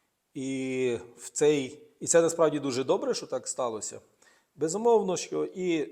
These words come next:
наші партнери-союзники, і звернення парламентів до Конгресу, і там приїзди, і президентів, прем'єр-міністрів, які також закликали, публічно виступали, щоб Конгрес таки розблокував це питання. Вони грали свою роль, це безумовно так, тут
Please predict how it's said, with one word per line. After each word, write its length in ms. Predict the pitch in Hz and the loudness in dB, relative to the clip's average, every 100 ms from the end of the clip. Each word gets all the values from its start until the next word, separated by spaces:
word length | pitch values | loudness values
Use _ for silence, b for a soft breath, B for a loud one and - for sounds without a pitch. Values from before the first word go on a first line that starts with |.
| - | -8
наші 340 | 160 170 - | -6 -4 -4
партнери-союзники, 1120 | 147 147 143 156 147 147 139 151 107 110 101 131 | -8 -10 -6 -4 -4 -6 -6 -6 -8 -14 -14 -10
і 40 | |
звернення 560 | 120 156 160 156 156 156 | -4 -2 -4 -6 -8 -6
парламентів 720 | 156 147 147 147 147 147 135 | -4 -2 -2 -2 -8 -12 -12
до 120 | 135 | -10
Конгресу, 680 | - 131 110 110 104 - - 110 | -10 -12 -10 -8 -6 -8 -10 -20
і 60 | 117 | -10
там 240 | 135 156 | -8 -8
приїзди, 680 | - 147 151 170 151 156 160 - B B B B B - | -8 -8 -6 -6 -6 -8 -10 -12 B B B B B -16
і 100 | 143 | -8
президентів, 680 | 160 147 151 156 156 160 | -4 -2 0 0 -2 -4
прем'єр-міністрів, 760 | 143 147 151 151 156 160 - 143 | -8 -8 -8 -8 -8 -8 -8 -10
які 200 | 139 139 | -12 -12
також 400 | 135 123 160 143 | -12 -6 -6 -4
закликали, 580 | 147 143 135 147 156 139 | -6 -8 -4 0 0 -2
публічно 520 | - 131 151 - 131 | -8 -12 -10 -10 -10
виступали, 720 | 123 - 131 147 156 156 143 - _ _ _ _ _ - | -10 -10 -8 -2 0 0 -4 -10 _ _ _ _ _ -20
щоб 540 | - 143 131 131 120 | -12 -8 -4 -4 -4
Конгрес 380 | 151 127 156 147 | -6 -4 -2 -4
таки 360 | 139 - 147 | -8 -6 -6
розблокував 760 | 143 127 135 131 147 156 165 - B B B | -4 -6 -8 -10 -4 -2 -4 -8 B B B
це 140 | - | -8
питання. 460 | 151 156 165 165 151 | -6 -4 -2 -2 -2
Вони 200 | 147 151 | -4 -4
грали 380 | 127 143 147 127 | 0 2 2 0
свою 300 | - 143 139 | -4 -6 -4
роль, 160 | 165 | -4
це 160 | 147 127 | -4 -8
безумовно 560 | 131 120 135 131 127 131 | -8 -8 -8 -8 -8 -8
так, 240 | 156 160 | -8 -8
тут 340 | - 110 - | -14 -20 -20